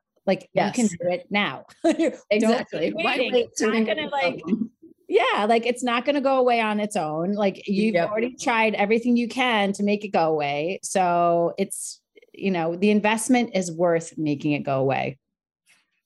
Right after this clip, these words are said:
Speaker 2: Absolutely. What's your number one tip for coaches who want to grow their business and increase their impact and their sales?
Speaker 1: Ah, <laughs> I love this because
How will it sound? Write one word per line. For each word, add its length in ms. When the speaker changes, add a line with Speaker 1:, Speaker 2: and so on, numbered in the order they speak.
Speaker 2:
Absolutely. 800
What's 440
your 120
number 320
one 220
tip 260
for 180
coaches 640
who 180
want 240
to 80
grow 260
their 140
business 520
and 100
increase 400
their 140
impact 480
and 100
their 100
sales? 560
Speaker 1:
Ah, 480
<laughs> 360
I 120
love 240
this 260
because 520